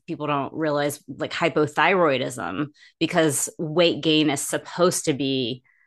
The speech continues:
you know, a part of that. That's not necessarily the case. There's plenty of women with low functioning thyroids or even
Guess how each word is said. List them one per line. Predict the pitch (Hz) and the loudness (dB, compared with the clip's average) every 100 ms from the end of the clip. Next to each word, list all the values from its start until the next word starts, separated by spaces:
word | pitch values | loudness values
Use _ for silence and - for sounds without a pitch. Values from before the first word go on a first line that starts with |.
| _ _ | _ _
you | 151 | -2
know, | 147 135 | 0 0
a | - | -2
part | - 160 160 | -2 2 2
of | 139 | 2
that. | 127 123 123 - | 0 2 0 0
That's | 160 196 | 0 2
not | 233 | 0
necessarily | 165 - 156 131 | 0 -4 -6 -6
the | - | -6
case. | 208 156 - | 0 0 -2
There's | 143 - | -10 -12
plenty | - 208 202 196 | -6 0 2 2
of | 135 | 2
women | 147 147 147 139 | 2 2 2 0
with | 135 | -2
low | 135 135 | -4 -4
functioning | 131 139 - 139 135 139 135 | -2 -4 -2 -2 0 -2 0
thyroids | 135 135 127 127 117 135 135 | 2 2 0 -2 -4 -6 -6
or | - 131 | -2 0
even | 110 135 135 123 | 0 0 -2 -2